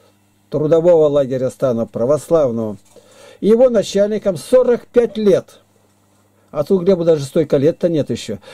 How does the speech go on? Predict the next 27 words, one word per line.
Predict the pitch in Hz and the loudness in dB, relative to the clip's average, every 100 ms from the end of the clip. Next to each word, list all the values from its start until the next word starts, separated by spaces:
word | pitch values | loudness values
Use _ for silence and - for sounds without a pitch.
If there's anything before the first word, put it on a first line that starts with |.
| - - | -18 -6
Мне | 170 247 | 0 0
пришлось | 240 214 226 233 220 | 0 -2 2 0 0
испытать | - 196 226 202 | -4 -2 -2 0
очень | 202 - 185 | -2 -2 -6
сильное | - 254 233 208 | -2 0 0 2
давление | 190 190 240 220 180 | 0 2 0 0 -2
со | 185 | -2
стороны | 175 196 220 | 0 0 2
недругов. | 208 247 180 147 123 113 _ - - - | 2 2 0 -2 -2 -4 _ -20 -20 -6
Они | 139 165 220 | -4 0 2
объединялись | 220 180 208 208 214 220 226 214 202 | 2 2 0 2 2 2 0 0 0
и | 208 | -2
нападали, | 214 220 214 202 156 139 | 0 0 0 0 0 -4
клеветали. | 151 175 208 208 240 226 185 - _ - | -4 0 2 2 2 2 -2 -6 _ -4
И | |
только | 135 147 165 | -2 0 2
в | 165 | 0
одном | 175 185 | 0 -2
номере | 190 269 262 220 | 2 2 2 2
"Московский | 202 196 - 214 - 180 | 0 -2 0 0 0 -4
комсомолец" | 196 190 202 208 190 165 135 - - | -4 -2 -2 0 0 -2 -6 -18 -6
на | 160 202 | -2 -2
Алтае | 202 202 175 143 | 0 0 2 0
они | 175 220 | -2 -2
допустили | 214 233 196 - 269 226 135 - _ _ _ _ | -2 -2 -4 0 0 2 0 -4 _ _ _ _
сорок | - - 247 247 - | -6 2 4 2 -2
семь | - 247 226 | 0 0 0